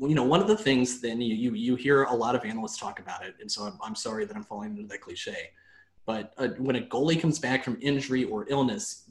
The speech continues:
the first couple games, a lot of times you can see them overreact to play in front of them. Not even necessarily shots, but just movement, um, passes, that kind of thing, where they just kind of work themselves out of position. Crawford in that Blues game was steady.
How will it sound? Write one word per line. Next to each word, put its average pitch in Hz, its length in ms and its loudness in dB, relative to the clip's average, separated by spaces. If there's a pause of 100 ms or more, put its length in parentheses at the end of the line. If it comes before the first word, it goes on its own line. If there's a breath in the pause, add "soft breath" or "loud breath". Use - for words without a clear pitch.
(120)
the 110 80 -8
first 202 400 2
couple 190 240 4
games, 160 320 4
a 113 60 -2
lot 117 160 0
of 135 80 0
times 131 200 0
you 120 60 -8
can 123 120 -4
see 127 120 -2
them 120 320 -6
overreact 127 680 0
to 127 80 -2
play 113 200 -8
in 131 80 0
front 147 140 -4
of 156 80 2
them. 185 200 0 (280 soft breath)
Not 220 140 6
even 190 160 6
necessarily 156 500 4
shots, - 400 -2
but 107 100 -12
just - 200 -6
movement, 208 640 0 (400 soft breath)
um, 90 300 -12
passes, 123 420 -2
that 110 180 -6
kind 113 140 -2
of - 80 -14
thing, 110 160 -4
where 120 120 0
they 123 120 2
just 123 200 -2
kind 143 140 -2
of 113 60 2
work 120 160 4
themselves 117 320 -2
out 113 120 0
of 110 80 -4
position. 147 460 -2 (340 soft breath)
Crawford 254 360 4
in 233 60 -2
that 107 180 -2
Blues 165 180 4
game - 180 -6
was - 120 -10
steady. - 440 -2